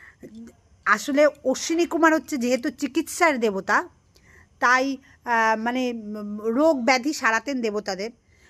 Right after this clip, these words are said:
তাই এই পুজোটাই আসলে করা হয়ে থাকে। এই যে আশ্বিন মাসে রেঁধে কার্তিক মাসে খেতে হবে,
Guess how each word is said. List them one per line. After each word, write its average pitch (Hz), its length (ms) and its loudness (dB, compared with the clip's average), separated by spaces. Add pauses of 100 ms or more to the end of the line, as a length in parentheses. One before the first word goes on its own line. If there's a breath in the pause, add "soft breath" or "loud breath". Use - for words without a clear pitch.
(160 soft breath)
তাই 240 240 -4
এই 254 240 -2
পুজোটাই 240 680 -4
আসলে 277 340 -2
করা 208 300 -4
হয়ে 226 200 -4
থাকে। 196 260 -12
এই 185 60 -8
যে 185 120 -6
আশ্বিন 202 360 -8
মাসে 226 240 -8
রেঁধে 233 460 -4
কার্তিক 208 400 -8
মাসে 233 200 -10
খেতে 190 280 -14
হবে, 190 360 -6